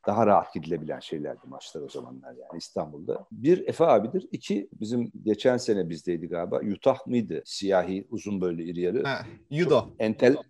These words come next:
Speaker 1: judo ha. O mesela çok entelektüel, Atatürkçü, Türkiye'ye gelmiş ama adam Türkiye'yi incelemiş. Türkiye ile araştırma yapmış falan filan. Onun için çok sevmiştim onu,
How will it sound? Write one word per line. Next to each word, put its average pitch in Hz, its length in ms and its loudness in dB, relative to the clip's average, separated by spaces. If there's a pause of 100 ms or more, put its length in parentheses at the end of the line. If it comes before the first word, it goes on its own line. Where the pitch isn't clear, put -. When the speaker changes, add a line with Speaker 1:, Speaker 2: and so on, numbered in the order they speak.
(240)
Speaker 1:
judo 110 340 8
ha. 113 300 6
O 110 60 -2
mesela 110 280 2
çok - 340 2 (220)
entelektüel, 117 880 4 (100)
Atatürkçü, 117 920 2 (100)
Türkiye'ye 120 320 -2
gelmiş 147 260 4
ama 180 120 2
adam 127 220 0
Türkiye'yi 135 380 2
incelemiş. - 600 -6 (200)
Türkiye 113 260 0
ile 113 100 4
araştırma 110 440 0
yapmış - 280 0
falan 95 300 -2
filan. 85 220 -6
Onun 135 200 -6
için 127 160 -10
çok 139 200 -6
sevmiştim 92 440 -4
onu, 123 260 -10